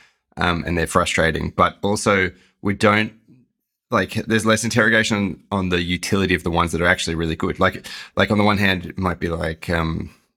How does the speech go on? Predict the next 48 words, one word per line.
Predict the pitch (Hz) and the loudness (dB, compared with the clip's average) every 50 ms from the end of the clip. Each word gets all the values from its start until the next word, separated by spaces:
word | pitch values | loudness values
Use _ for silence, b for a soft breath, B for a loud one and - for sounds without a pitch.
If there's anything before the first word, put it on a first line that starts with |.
| _ _ - | _ _ -2
"Oh, | - 127 123 107 95 87 - | 0 2 2 2 0 0 -2
I | - 101 | -4 -2
can't | - 131 123 131 131 | 0 0 0 2 2
believe | 123 117 113 110 107 | 0 0 0 2 2
Ayumi | 104 98 104 107 110 113 113 107 104 98 98 | 2 2 2 2 4 4 4 4 2 2 2
is, | 95 98 92 87 - - - | 2 0 0 -2 -4 -4 -2
um, | 92 92 87 87 87 85 82 82 - _ _ _ _ _ _ _ _ _ _ _ | 0 0 0 0 0 -2 -4 -6 -8 _ _ _ _ _ _ _ _ _ _ _
s-, | - - - _ - | -14 -14 -12 _ -2
is | 101 101 95 90 107 | -2 -2 0 2 2
not | 107 104 - | 2 2 2
getting | 107 101 101 101 95 | 2 4 4 4 2
the | 92 | 2
job | 90 - 95 92 92 | 2 2 0 2 2
done. | - 85 85 | 0 0 0
Japanese | 80 98 104 107 110 110 107 101 | 2 0 0 2 2 0 0 0
people | - 113 107 - 98 | 0 -2 0 0 -2
are | 90 | -2
so | - - 101 92 | 0 0 0 2
hardworking." | 87 87 82 82 - 98 104 110 - - 71 67 67 - | 2 0 0 0 0 2 2 2 0 -2 -10 -10 -10 -8
Like, | - 82 80 | -10 -8 -4
that | - 82 78 - | -4 -4 -2 -2
one's | 82 82 82 80 - | -4 -6 -6 -6 -6
like, | 80 78 - - - | -6 -6 -6 -8 -12
you | - - | -10 -10
know, | - - - - | -8 -8 -6 -4
well, | 82 78 69 - | -4 -4 -4 -6
okay, | - - 69 64 - - - | -6 -4 -4 -4 -6 -8 -10
that's, | - - - - | -10 -8 -10 -10
you | - - b b b b b b b | -14 -16 b b b b b b b
can | - - | -8 -6
see | 95 | -6
what's | 85 82 - | -4 -4 -4
happening | 82 - 92 90 | -4 -2 0 2
there. | 90 87 85 | 2 2 4
But | - 95 90 | 2 2 2
then | 95 95 92 87 - B B B B | 2 0 0 -2 -8 B B B B
you're | 87 92 | -6 -4
like, | 82 - - - | -4 -4 -2 0
"Oh, | 113 107 | 2 4
I | 107 107 | 4 4
don't | 110 113 113 | 2 2 2
wanna | 113 110 | 2 0
go | 98 101 95 | 0 0 -2
at | 92 | 0
five | - 98 87 87 | 0 -2 -2 -2
o'clock | 82 - - 85 82 - | -2 -4 -4 -6 -4 -4
'cause | - 92 78 | -6 -6 -4
there's, | 87 90 87 - - - | -4 -4 -4 -6 -8 -12